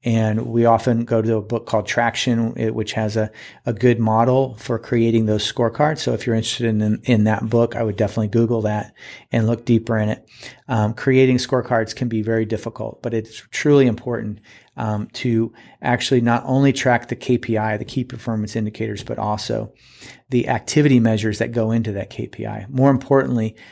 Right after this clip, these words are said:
making sure there's accountability relative to the activity metrics.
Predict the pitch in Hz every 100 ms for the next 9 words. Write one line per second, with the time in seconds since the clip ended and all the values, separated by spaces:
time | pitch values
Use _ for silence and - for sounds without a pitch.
0 | - - 120 117 120 - 117 110 107 -
1 | 113 107 104 107 104 101 110 104 107 -
2 | 110 - 104 101 98 _ - _ - 107
3 | 95 123 110 104 95 92 - - -